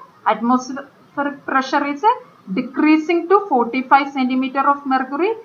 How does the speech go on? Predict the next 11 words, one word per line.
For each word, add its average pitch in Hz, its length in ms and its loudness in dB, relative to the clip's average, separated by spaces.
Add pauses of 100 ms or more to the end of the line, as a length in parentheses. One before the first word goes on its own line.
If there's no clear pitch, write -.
(140)
Again 240 400 -2
height 277 340 2
is 285 200 -8
increasing, 254 680 -6 (380)
twelve 262 460 4 (260)
kilometer 277 640 2
means 285 340 -4 (480)
thirty 262 480 6
centimeter 262 600 0
of 262 220 4 (100)
mercury, 240 520 0